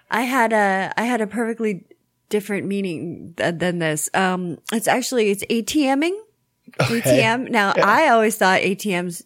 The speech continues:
Speaker 1: asked to mouth.
Speaker 2: Well, that's exactly what it means to us.
Speaker 1: Right.
Speaker 2: Right. Yeah, that's the first thing that comes into my head is ass to mouth.
Speaker 1: Well, to Mormon people, like little naughty Mormon kids.
Speaker 2: Little naughty Mormons?
Speaker 1: They do soaking,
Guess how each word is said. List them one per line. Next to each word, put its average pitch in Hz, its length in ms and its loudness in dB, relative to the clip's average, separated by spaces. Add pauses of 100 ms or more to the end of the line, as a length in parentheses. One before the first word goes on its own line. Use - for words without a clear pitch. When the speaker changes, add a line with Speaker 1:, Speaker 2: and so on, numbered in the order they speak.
Speaker 1:
asked 165 260 -4
to 175 60 -6
mouth. 175 320 0
Speaker 2:
Well, 143 100 6
that's 120 300 2
exactly 120 440 2
what 120 140 4
it - 80 0
means 127 260 4
to - 100 -4
us. - 360 2
Speaker 1:
Right. 214 140 2
Speaker 2:
Right. 147 320 2
Yeah, 143 340 0
that's 135 320 2
the 143 180 0
first 156 260 2
thing 143 140 0
that 135 100 -2
comes 127 180 2
into 117 100 -2
my 120 180 2
head 113 160 0
is 120 120 -2
ass 107 200 -2
to 113 80 -4
mouth. 113 320 -2 (120)
Speaker 1:
Well, 214 500 4
to 226 160 -2
Mormon 285 500 0
people, 180 600 -2 (520)
like 175 240 -6
little 175 200 -2
naughty 175 380 2
Mormon 180 480 -4
kids. 156 360 -4
Speaker 2:
Little 135 160 -4
naughty 139 420 0
Mormons? 160 720 -6 (400)
Speaker 1:
They 214 300 4
do 220 340 -2
soaking, 262 840 2